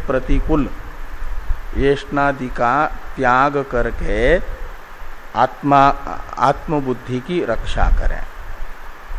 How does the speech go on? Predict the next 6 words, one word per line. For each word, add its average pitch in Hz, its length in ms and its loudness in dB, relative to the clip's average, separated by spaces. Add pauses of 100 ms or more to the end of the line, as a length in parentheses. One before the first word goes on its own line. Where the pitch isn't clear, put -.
(2000)
ये 151 180 6
तीनों 156 360 2
येष्णाएं 151 520 4
जिसमें 147 340 0
नहीं 131 320 2
रहेगी 160 460 6